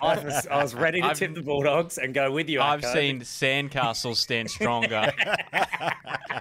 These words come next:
Speaker 2: Just crumbled. I'm gonna tip the Bulldogs five four. Okay, Cowboys.
Speaker 1: <laughs> I know it was start, start. I think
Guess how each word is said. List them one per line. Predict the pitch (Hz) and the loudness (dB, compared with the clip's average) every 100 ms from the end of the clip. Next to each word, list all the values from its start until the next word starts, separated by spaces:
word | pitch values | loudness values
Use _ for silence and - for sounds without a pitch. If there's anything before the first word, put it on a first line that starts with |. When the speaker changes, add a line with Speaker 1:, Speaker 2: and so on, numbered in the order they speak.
| - 117 - 113 - - - - - - - - - | -8 -10 -8 -10 -8 -10 -8 -10 -6 -8 -6 -6 0
Speaker 2:
Just | 180 170 | 0 2
crumbled. | - 175 175 156 170 165 | 2 2 4 2 2 0
I'm | 233 | 2
gonna | 175 165 | 2 0
tip | 277 | 0
the | 165 190 | 0 2
Bulldogs | 190 156 127 | 2 0 -2
five | - 143 143 147 147 | 2 4 4 2 0
four. | 156 151 269 | 0 0 2
Okay, | 302 285 | 4 4
Cowboys. | 269 254 240 - 104 | 2 0 -4 -6 -14
Speaker 1:
<laughs> | - | -8
I | 143 208 202 - 370 - - 381 - 311 269 | -2 0 2 2 0 0 -4 -4 -2 0 0
know | 262 262 254 185 | 2 2 2 0
it | |
was | 170 - | -6 -2
start, | 127 123 120 - | 2 2 0 -2
start. | 117 | 0
I | |
think | 113 | 0